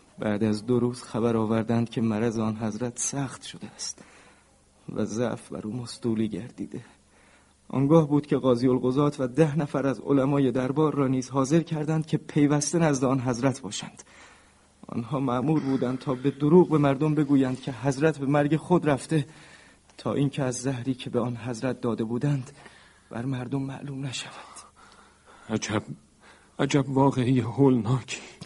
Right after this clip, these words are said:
Speaker 1: نفرین بر من که نظاره‌گر همهٔ این امور بودم و دم فرو بستم.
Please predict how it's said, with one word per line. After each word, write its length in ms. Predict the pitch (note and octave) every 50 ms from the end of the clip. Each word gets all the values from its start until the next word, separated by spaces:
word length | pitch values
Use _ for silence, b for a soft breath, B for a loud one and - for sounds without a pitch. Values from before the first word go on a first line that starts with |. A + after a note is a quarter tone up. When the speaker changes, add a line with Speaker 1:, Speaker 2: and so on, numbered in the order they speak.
| B B B B B B B B B B B B B B B _ _ _ _ _ _ _ -
Speaker 1:
نفرین 380 | - D3+ - G3+ A3+ A3 G3
بر 160 | F#3 F3+ E3+
من 200 | D#3+ F3+ E3+ F3
که 100 | E3+ F#3+
نظاره‌گر 560 | F3 E3 D#3+ D3 E3 D#3 D3+ D#3+ D3+ F#3 E3+ D#3+
همهٔ 400 | D3 C3+ E3 F#3 F#3 G#3 G3 G3
این 160 | F#3 F#3 F3
امور 300 | - E3+ F3+ G3 G3 E3+
بودم 300 | D#3 E3 D#3+ C3 C#3 D#3+
و 60 | F3
دم 260 | D#3 G3+ F#3+ F3+ F#3+
فرو 280 | F#3+ - - D3+ C#3+ C#3+
بستم. 440 | C3+ C#3+ C#3 - - - C#3+ A#2+